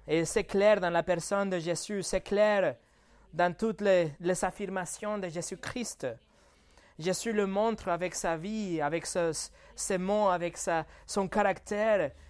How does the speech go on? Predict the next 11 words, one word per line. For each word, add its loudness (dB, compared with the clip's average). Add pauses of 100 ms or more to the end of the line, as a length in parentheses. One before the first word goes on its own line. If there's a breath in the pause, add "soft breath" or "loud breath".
(140 soft breath)
Et 4
c'est 2
lui -2
que -4
nous -2
aimons, -2
c'est -6
lui -4
que -4
nous -2
servons, -2